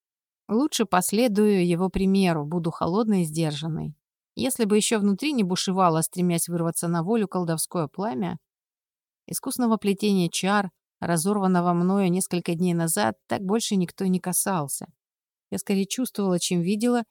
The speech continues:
как крупицы воздушной магии серебристым инеем устилают заросшую сорняком дорогу у ворот. Как по бледно-желтому кирпичу двора змеятся трещины в тех местах,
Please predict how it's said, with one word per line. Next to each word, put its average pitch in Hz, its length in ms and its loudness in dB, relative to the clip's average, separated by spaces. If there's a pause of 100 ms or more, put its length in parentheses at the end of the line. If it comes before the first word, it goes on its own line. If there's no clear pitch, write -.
(220)
как - 140 -10
крупицы 190 480 -4
воздушной 175 460 -2
магии 180 420 0
серебристым 175 680 -2
инеем 226 260 2
устилают 185 480 -4
заросшую 175 460 -4
сорняком 160 560 -4
дорогу 160 360 -2
у 160 140 -6
ворот. 160 320 -6 (1040)
Как 262 220 -2
по 220 100 4
бледно-желтому 190 800 2
кирпичу 180 460 -2
двора 180 540 2 (120)
змеятся 180 540 2
трещины 165 720 -2
в - 60 -20
тех - 220 -4
местах, 175 460 -4